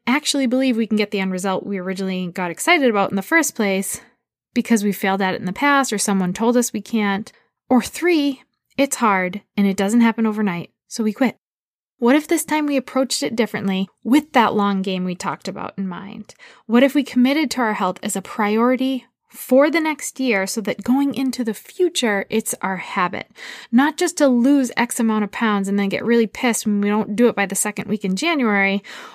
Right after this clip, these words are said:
or to follow that super strict diet that we know we're going to hate, but to make changes and plan as we go. We're gonna go back to our calendars on this one. Your calendar should have a spot for when you're going to work out each day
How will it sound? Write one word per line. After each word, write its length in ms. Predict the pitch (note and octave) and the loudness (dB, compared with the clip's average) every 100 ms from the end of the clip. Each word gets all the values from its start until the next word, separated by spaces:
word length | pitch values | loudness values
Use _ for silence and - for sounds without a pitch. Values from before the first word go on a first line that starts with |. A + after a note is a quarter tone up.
| - | 0
or 420 | B3 B3 A#3+ A3+ - | 4 6 4 2 -2
to 180 | - B3 | 0 0
follow 380 | - B3+ B3 A3+ | 4 4 4 2
that 240 | G#3+ - | -2 0
super 460 | - - E4 D4+ C4 | 0 2 0 0 -4
strict 300 | - B3+ - | -4 -4 -2
diet 260 | A3+ G#3+ | 0 0
that 120 | - | -4
we 120 | A3+ G3+ | -2 0
know 420 | A3 A#3+ A#3 A#3+ - _ - | 2 2 2 -2 -8 _ -4
we're 120 | G#3+ | 0
going 320 | A3+ A3 G3 | 2 2 0
to 100 | - | -4
hate, 480 | - C#4+ G3+ G#3+ _ _ _ _ _ - | -2 0 0 -2 _ _ _ _ _ -2
but 120 | B3+ B3+ | -2 2
to 80 | |
make 200 | B3 A#3+ | 2 2
changes 580 | - C#4+ D4+ B3 G3 F#3 - | -2 -2 0 0 0 -2 0
and 160 | G#3+ G3+ | 0 0
plan 460 | - G#3+ G3+ G#3 - | 0 0 0 -2 -4
as 360 | F#3+ F3+ F3+ | -6 -6 -8
we 220 | G3 F#3 F3+ | -8 -8 -8
go. 320 | - D3+ - - _ _ _ _ _ _ - | -6 -8 -8 -16 _ _ _ _ _ _ 0
We're 120 | C4+ | 2
gonna 140 | C#4+ C#4+ | 4 4
go 120 | D4 | 4
back 280 | C4+ C4+ - | 4 2 -2
to 140 | - | -2
our 140 | - A#3 | -2 -4
calendars 720 | - - G#3+ A3+ G3 F3+ - | -6 -2 2 4 2 -2 -6
on 240 | F3+ F3 | -8 -8
this 220 | F3+ - | -10 -10
one. 200 | D#3+ G3+ - - - | -10 -12 -14 -20 -4
Your 160 | B3 B3 | 0 0
calendar 560 | - B3+ D4 E4 E4+ | -2 -2 0 0 -2
should 220 | D4 D4+ | -2 -4
have 240 | - A#3+ A3 | -4 -4 -4
a 40 | |
spot 540 | - - - F3+ - _ - - - | -4 -4 -2 -2 -6 _ -20 -20 -4
for 140 | - | 2
when 260 | A#3+ A#3 C#4+ | 6 6 4
you're 120 | D4 | 2
going 180 | C4 C4 | 0 0
to 60 | A#3 | 0
work 180 | G#3+ | -2
out 180 | G3+ G3+ G#3 | -4 -4 -4
each 240 | F#3+ - | -6 -8
day 300 | D3+ - | -10 -12